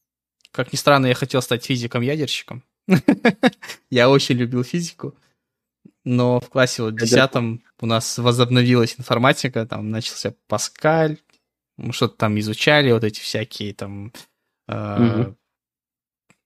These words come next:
Speaker 1: даже не помню, что там было, если честно. И вот тогда я прям очень сильно захотел стать, э, программистом. Я уже в
Speaker 2: Ну,
Speaker 1: десятом классе
Speaker 2: видишь.
Speaker 1: выбрал универ. Я уже точно знал, что я туда хочу.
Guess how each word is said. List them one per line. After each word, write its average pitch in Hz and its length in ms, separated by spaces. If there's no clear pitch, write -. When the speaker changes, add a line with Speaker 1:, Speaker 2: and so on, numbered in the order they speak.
Speaker 1:
даже 113 220
не 120 80
помню, 120 380
что - 320
там 101 160
было, 113 260
если 98 240
честно. - 380
И 139 360
вот 135 160
тогда 127 300
я 127 120
прям 117 200
очень 120 180
сильно 123 200
захотел 110 360
стать, - 380
э, 107 180
программистом. 107 720
Я 131 220
уже 131 220
в 127 60
Speaker 2:
Ну, - 60
Speaker 1:
десятом 143 400
классе 135 360
Speaker 2:
видишь. 107 60
Speaker 1:
выбрал 113 340
универ. 107 480
Я 120 200
уже 117 200
точно 131 480
знал, 107 220
что - 160
я 98 60
туда 101 180
хочу. 147 480